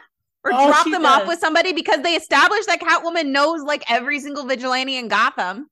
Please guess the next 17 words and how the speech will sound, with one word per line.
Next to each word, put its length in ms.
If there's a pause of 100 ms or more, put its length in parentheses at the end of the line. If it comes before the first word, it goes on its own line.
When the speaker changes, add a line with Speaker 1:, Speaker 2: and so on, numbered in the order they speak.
(120)
Speaker 2:
She 220
coulda 260
left 320
him 60
with 120
Harley. 760
Like, 200
she 160
coulda 300
left 280
them 160
with, 160 (320)
Speaker 1:
Left 100
with 100
Speaker 2:
uh, 260
the 40
Speaker 1:
Harley, 140